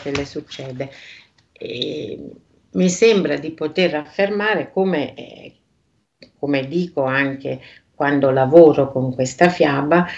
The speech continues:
che il contatto col dolore, con la morte, se, eh, viene affrontato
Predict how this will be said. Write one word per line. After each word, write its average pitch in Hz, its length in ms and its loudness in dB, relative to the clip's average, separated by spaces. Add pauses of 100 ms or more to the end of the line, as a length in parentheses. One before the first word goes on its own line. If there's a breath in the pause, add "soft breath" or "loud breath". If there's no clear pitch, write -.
(320 loud breath)
che - 440 6
il 175 160 0
contatto 190 540 4
col 160 180 4
dolore, 143 640 4
con 143 120 0
la 139 140 0
morte, 131 960 0 (100)
se, - 640 6 (100)
eh, 135 680 -4 (1120)
viene 170 840 6
affrontato 160 1160 -2